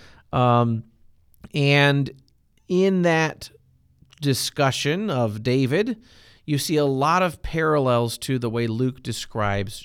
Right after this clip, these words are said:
Jesus, right? So there's this sort of very obvious connection, and, and there's, there's, uh, other ways, uh, and we'll, we'll talk about one more, um, after we finish this discussion, ways in which this is sort of clear in the text that Luke is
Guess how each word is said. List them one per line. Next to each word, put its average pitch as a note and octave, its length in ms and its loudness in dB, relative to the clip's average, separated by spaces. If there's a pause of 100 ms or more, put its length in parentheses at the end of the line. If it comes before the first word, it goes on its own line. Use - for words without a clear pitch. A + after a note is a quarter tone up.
Jesus, A2 720 -6
right? A2 280 -2 (380)
So F#3 200 2
there's G3+ 260 6
this G3 120 2
sort C4 160 -2
of G#3+ 120 0
very F#3+ 440 2 (100)
obvious E3 480 2
connection, B2+ 560 -4
and, A2 200 -2
and A2+ 140 -4
there's, A2+ 260 -2
there's, A2 480 -4
uh, B2+ 180 -2
other C#3 280 0
ways, B2+ 600 -2
uh, A2+ 60 -2
and A2 200 -2
we'll, A2+ 140 -2
we'll A#2+ 120 -4
talk B2 220 0
about G#2+ 200 -2
one C3 220 0
more, A2 460 0
um, G2+ 360 -2 (280)
after A2 200 -4
we G#2+ 60 -4
finish A2 260 -2
this B2 140 -4
discussion, G#2+ 500 -4 (440)
ways F#3+ 280 6
in F3 100 2
which E3 180 4
this D#3+ 140 0
is C#3+ 100 2
sort C#3+ 140 0
of A#2 100 -4
clear D3+ 280 -2
in B2+ 80 0
the G#2+ 60 -2
text - 400 -2
that A#2 140 -2
Luke F3+ 360 4
is B2+ 320 2